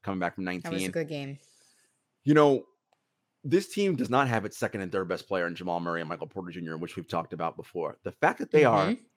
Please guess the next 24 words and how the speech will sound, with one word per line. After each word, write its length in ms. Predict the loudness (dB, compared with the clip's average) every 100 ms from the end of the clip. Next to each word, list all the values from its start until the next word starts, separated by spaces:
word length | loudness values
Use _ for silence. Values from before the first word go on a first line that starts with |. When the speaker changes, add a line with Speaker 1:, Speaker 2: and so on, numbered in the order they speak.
| _
Speaker 1:
a 80 | -6
solid 640 | -4 0 6 6 8 4 2
six 340 | -6 -6 -6
seed 300 | -14 -14 -16 _ _ _ _ _
and 100 | -4 -2
a 100 | -6 -4
competent 520 | 2 2 2 0 -2 0
playoff 320 | 2 2 0
team, 240 | -8 -16 -16 -4
right? 300 | 2 2 2
Like, 260 | 0 -2 -8 -2
the 80 | 0
fact 120 | 0
that 100 | 0
they 140 | 2
are 240 | 4 2 -2 _ _
forty-one 460 | 2 4 4 4 2
and 100 | 0
twenty-eight 580 | -4 -4 -2 -4 -4 _ _ _ _ _ _ _ _ _ _
tell, 240 | -4 -2 -2
tells 360 | 2 2 2
you 200 | -2 -6 -6
how 200 | 0 2
remarkable 840 | 2 0 2 2 2 -2 -4 -8